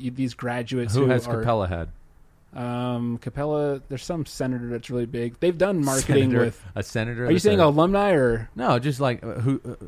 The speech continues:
Speaker 2: I wanna know who Capella has gotten where they used
Speaker 1: Oh,
Speaker 2: their
Speaker 1: I don't
Speaker 2: celebrity
Speaker 1: have
Speaker 2: contract.
Speaker 1: specific names, but they have celebrity contracts. Almost every university has worked with celebrities of some sort to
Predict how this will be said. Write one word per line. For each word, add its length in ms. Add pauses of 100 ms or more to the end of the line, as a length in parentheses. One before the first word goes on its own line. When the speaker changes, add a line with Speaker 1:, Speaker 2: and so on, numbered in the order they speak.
(200)
Speaker 2:
I 120
wanna 220
know 280
who 200
Capella 420
has 180
gotten 420 (160)
where 140
they 100
used 540
Speaker 1:
Oh, 80
Speaker 2:
their 80
Speaker 1:
I 80
don't 120
Speaker 2:
celebrity 460
Speaker 1:
have 100
Speaker 2:
contract. 200
Speaker 1:
specific 280
names, 360
but 100
they 120
have 420 (260)
celebrity 520
contracts. 580 (100)
Almost 320
every 220
university 520
has 140
worked 280
with 300 (580)
celebrities 720 (640)
of 160
some 240
sort 380
to 260